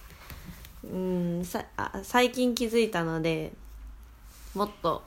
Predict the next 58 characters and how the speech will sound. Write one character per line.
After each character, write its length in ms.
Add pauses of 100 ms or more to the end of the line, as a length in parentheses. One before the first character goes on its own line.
(180)
ま 120
あ 60
で 80
も 100
ど 200
う 40
な 100
ん 80
だ 120
ろ 100
う 40
ね。 200 (1000)
い 120
ろ 120
い 80
ろ 180
考 320
え 120
る 100
よ 120
う 20
に 100
な 120
っ 80
た 100
か 140
ら 100 (140)
こ 160
そ、 320
本 260
が 200
面 180
白 260
い 40
っ 20
て 240
思 180
う 80
よ 120
う 40
に 140
な 120
っ 120
た、 180 (760)
成 260
長 200
し 80
た 120
か 120
な 260
と 240 (140)
も 220 (200)
感 180
じ 140
る。 160 (320)
そ 160
ん 80
な、 200